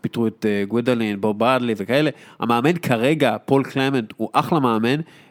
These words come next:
אה, עוזר של אנצ'לוטי במשך הרבה מאוד שנים, היה וכשל בדרבי קאונטי, אבל אנחנו רואים בצ'מפיונשיפ שדרבי קאונטי זה מעין בית קברות למאמנים. בכל זאת, המקום היחידי שסטיב מקלרן הצליח בו בשנים האחרונות. אה,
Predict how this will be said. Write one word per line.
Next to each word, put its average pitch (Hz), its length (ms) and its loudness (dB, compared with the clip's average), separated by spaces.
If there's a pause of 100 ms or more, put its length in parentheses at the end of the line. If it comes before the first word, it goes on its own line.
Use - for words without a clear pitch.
אה, 104 180 -2
עוזר 120 440 0
של 117 300 -2
אנצ'לוטי 117 420 0
במשך 139 340 -2
הרבה 139 180 -2
מאוד 135 200 -2
שנים, 151 240 0 (520)
היה 135 540 2
וכשל 123 580 0
בדרבי 120 440 0
קאונטי, 143 360 0
אבל 110 140 0
אנחנו 107 260 -6
רואים 120 320 -4
בצ'מפיונשיפ 117 600 -4
שדרבי 113 360 -2
קאונטי 120 400 -2 (400)
זה 110 160 -6
מעין 113 360 -4
בית 117 140 -2
קברות 107 380 -2
למאמנים. 104 880 -4 (520)
בכל 117 240 -2
זאת, 127 220 -2
המקום 104 380 -4
היחידי 107 320 -2
שסטיב 107 420 -6
מקלרן 107 320 -6
הצליח 117 320 -4
בו 120 120 -2
בשנים 123 300 -4
האחרונות. 170 640 -2 (540)
אה, 117 680 2